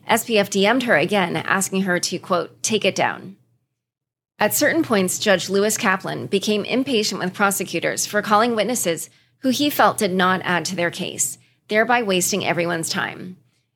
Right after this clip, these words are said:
After Katz, the first witness on Wednesday, spent much of her time on the stand reading from F T X documents and S P F's communications to federal lawmakers.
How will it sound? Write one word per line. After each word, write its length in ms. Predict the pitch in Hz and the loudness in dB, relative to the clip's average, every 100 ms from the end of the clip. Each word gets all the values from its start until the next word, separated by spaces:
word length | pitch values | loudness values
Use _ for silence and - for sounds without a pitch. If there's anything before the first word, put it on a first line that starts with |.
| _ | _
After 240 | 190 190 202 | -2 0 -2
Katz, 440 | 240 247 185 - | 2 4 4 2
the 100 | 226 | -2
first 340 | - 269 262 | 2 2 2
witness 320 | 208 160 208 196 | 0 0 0 2
on 140 | 175 | 2
Wednesday, 540 | 190 208 202 156 180 - _ - | 2 0 0 -2 -6 -12 _ -4
spent 260 | - 214 | 2 2
much 160 | 214 233 | 2 0
of 80 | 302 | 0
her 100 | 330 | 0
time 320 | 240 208 202 | 2 2 2
on 80 | 175 | -2
the 80 | |
stand 500 | 175 - 180 151 - - | -2 -2 -2 -4 -12 -4
reading 320 | 190 202 240 | -2 0 -2
from 180 | 247 208 | -2 0
F 160 | - 185 | 0 0
T 100 | 214 | 0
X 220 | 185 - | 0 -2
documents 600 | - 180 190 220 240 - - | 0 0 0 -4 -4 -6 -4
and 120 | 185 | -4
S 180 | - 190 | -2 -2
P 100 | - | -2
F's 160 | 175 - | -4 -4
communications 800 | 190 180 165 190 180 180 156 | -4 -4 -2 -2 -2 -2 -6
to 100 | - | -4
federal 360 | 175 165 165 147 | -2 0 2 4
lawmakers. 680 | 175 170 147 - 131 - | 2 2 -2 -6 -6 -6